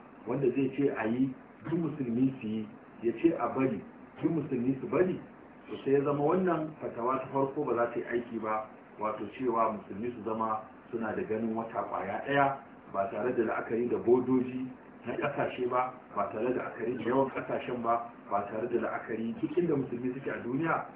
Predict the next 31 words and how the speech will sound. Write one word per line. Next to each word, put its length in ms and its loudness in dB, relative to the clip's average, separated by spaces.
wannan 320 -2
musulmin, 500 -2
wannan 360 0
shugaban 480 0
shi 160 4
ne 100 0
wanda 280 2
yake 300 2
ba 160 0
da 140 -2
umarni. 340 -8
An 120 2
rasa 200 2
wannan. 300 -4
To, 100 -2
na 120 4
biyu, 300 0
sai 140 4
malaman 400 6
da 140 0
suka 160 -2
yi 40 -2
fatawa 460 0
cewa 320 0
kowane 400 6
gari 280 6
ya 80 8
yi 40 2
amfani 440 0
da 80 4
ganinsa, 500 0